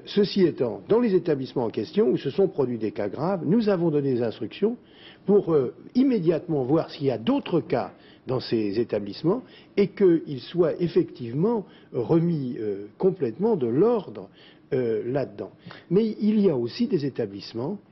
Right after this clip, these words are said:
qui étaient dans cette situation il y a deux ans, il y a un an, et qui ne sont plus dans cette situation, grâce à des mobilisations de tout le monde.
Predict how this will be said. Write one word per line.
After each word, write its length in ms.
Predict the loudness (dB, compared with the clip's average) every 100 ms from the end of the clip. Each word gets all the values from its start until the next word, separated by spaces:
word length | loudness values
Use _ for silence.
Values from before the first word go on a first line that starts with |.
| -8
qui 160 | 0 0
étaient 260 | 2 2
dans 140 | 2 0
cette 220 | -4 -6
situation 720 | -10 -4 -2 -2 -4 -4 -6 -14 -20 _ -6
il 60 |
y 100 | -2
a 60 | -2
deux 320 | 0 -2 0
ans, 140 | -2 0
il 100 | 0
y 40 |
a 60 | -2
un 160 | 0
an, 200 | -2 -2 -8 _ -4
et 100 | -2
qui 140 | 0
ne 100 | 0
sont 240 | 0 -2 -2
plus 220 | 0 0
dans 140 | 0
cette 200 | 0 -6
situation, 600 | -6 -10 -6 -6 -6 -8
grâce 400 | -6 -2 -2 -2
à 60 | -2
des 140 | 0
mobilisations 840 | 0 -2 -4 -4 -2 -2 -2 -6 -8 -10 -4
de 100 | -2
tout 160 | 0 0
le 60 | -2
monde. 240 | -4 -8